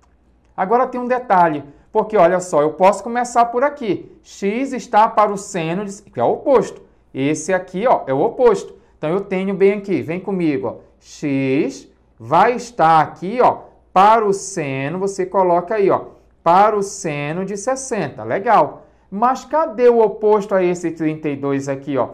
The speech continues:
Eu preciso ter um valor aqui, ó, oposto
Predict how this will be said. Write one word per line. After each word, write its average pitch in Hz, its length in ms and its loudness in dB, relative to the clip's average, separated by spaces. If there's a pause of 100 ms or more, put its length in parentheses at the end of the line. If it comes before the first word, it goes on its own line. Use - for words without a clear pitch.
(280)
Eu 131 80 -6
preciso 160 500 -4
ter 202 340 0
um 208 120 -6
valor 202 560 4
aqui, 214 380 0
ó, - 280 2 (160)
oposto 220 880 4